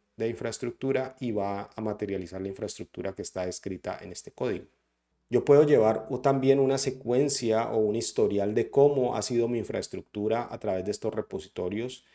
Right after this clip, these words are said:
como Git, GitLab, GitHub, Bitbucket, de manera que yo puedo, eh, saber cómo ha sido la evolución de mi infraestructura a través de las diferentes versiones.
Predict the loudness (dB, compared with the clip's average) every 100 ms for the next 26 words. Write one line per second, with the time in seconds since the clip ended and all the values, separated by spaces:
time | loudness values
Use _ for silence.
0 | _ _ -10 -6 -6 -2 0 0 -4 -18
1 | -12 -8 -2 0 2 0 -2 -10 -10 -4
2 | -2 -4 -10 _ _ -8 -2 0 0 -2
3 | -10 -12 _ _ -2 2 2 2 2 0
4 | 0 0 0 -2 -6 -2 0 2 2 -2
5 | -4 -2 0 0 -2 -2 2 2 2 -2
6 | -4 -2 -2 -2 0 0 0 0 0 0
7 | -2 -4 -4 -4 -4 -4 -4 -8 -10 -4
8 | -4 -2 -2 -2 -4 -2 -2 -4 -8 -10
9 | -10 -8 -8 -4 -2 -2 -6 -16